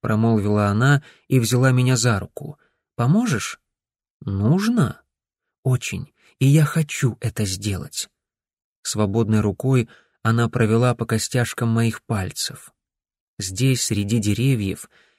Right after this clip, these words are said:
её глаза снова стали похожи на изумруды, и в их глубине,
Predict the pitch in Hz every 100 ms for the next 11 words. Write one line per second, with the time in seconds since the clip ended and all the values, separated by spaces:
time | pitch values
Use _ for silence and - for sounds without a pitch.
0 | _ 113 131 117 123 120 120 139 - 143
1 | 147 120 - 120 113 120 110 127 110 113
2 | 110 104 110 110 151 170 113 95 - _
3 | _ _ _ 120 151 139 123 123 113 127
4 | 143 175 123